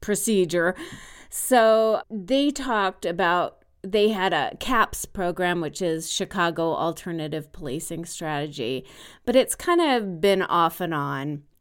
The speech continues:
Do you think that, you know, the bottom line is that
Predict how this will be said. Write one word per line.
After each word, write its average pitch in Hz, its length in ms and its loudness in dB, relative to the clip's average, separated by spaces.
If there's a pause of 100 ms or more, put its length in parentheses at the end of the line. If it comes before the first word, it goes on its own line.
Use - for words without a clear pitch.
(120)
Do 185 120 -2
you 196 100 6
think 208 520 0
that, 190 640 2 (500)
you 208 140 -2
know, 190 160 2
the 185 100 0
bottom 180 400 2
line 175 400 2
is 180 560 2
that 175 640 2